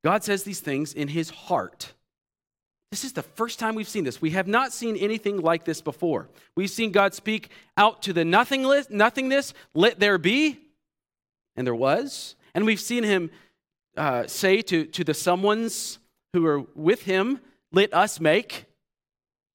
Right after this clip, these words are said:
And we've seen him say to no one in particular, "I will blot out man. I'm sorry that I've made him." But we have not seen him speak to himself in his heart.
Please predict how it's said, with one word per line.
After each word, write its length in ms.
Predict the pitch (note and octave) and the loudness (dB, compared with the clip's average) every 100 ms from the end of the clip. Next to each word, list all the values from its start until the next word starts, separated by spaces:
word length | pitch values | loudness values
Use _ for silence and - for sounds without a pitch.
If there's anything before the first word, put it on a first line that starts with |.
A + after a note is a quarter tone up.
| _ _ _ _ _ _ | _ _ _ _ _ _
And 140 | G#3 | 0
we've 160 | A#3 A3 | 0 -2
seen 240 | - C#4+ | -2 0
him 140 | C4+ B3 | 2 0
say 280 | - A#3+ B3 | 2 2 2
to 140 | A#3 | -2
no 240 | A3 A3+ | 2 2
one 180 | A3+ A3+ | 4 0
in 240 | G3+ G3+ G#3 | 0 -2 -4
particular, 680 | F#3+ - D4+ D3+ G2+ - _ _ _ _ _ | -6 -4 -2 -2 -6 -10 _ _ _ _ _
"I 160 | D#3 F3 | 0 2
will 140 | E3 | 2
blot 280 | C#3+ C#3 C3+ | 0 2 2
out 180 | B2 G2+ | 2 -2
man. 380 | C3 D#3 F#2 F#2 | -4 -4 -6 -8
I'm 160 | G#2 G2 | -10 -10
sorry 280 | - G#2+ | -6 -6
that 120 | G2+ F#2+ | -6 -8
I've 140 | F2+ | -8
made 220 | A#2+ F3+ | -2 -2
him." 180 | A2+ F2 - _ _ | -4 -14 -20 _ _
But 80 | E3+ | -2
we 140 | F#3 | -2
have 280 | - D4+ D#4 | -2 -2 0
not 240 | C4 B3 | 2 0
seen 300 | - G3+ F3+ | -2 -4 -2
him 160 | F3 F#3 | -2 -4
speak 320 | - D#3 D#3 | -4 -6 -6
to 100 | - | -8
himself 640 | D#3 E3+ - F#2+ F2+ - _ _ _ _ | -6 -8 -8 -8 -8 -12 _ _ _ _
in 220 | E3 E3 | -2 -2
his 380 | D3+ D3 C#3 - _ _ _ | -4 -6 -8 -10 _ _ _
heart. 500 | _ - - _ - | _ -12 -12 _ -20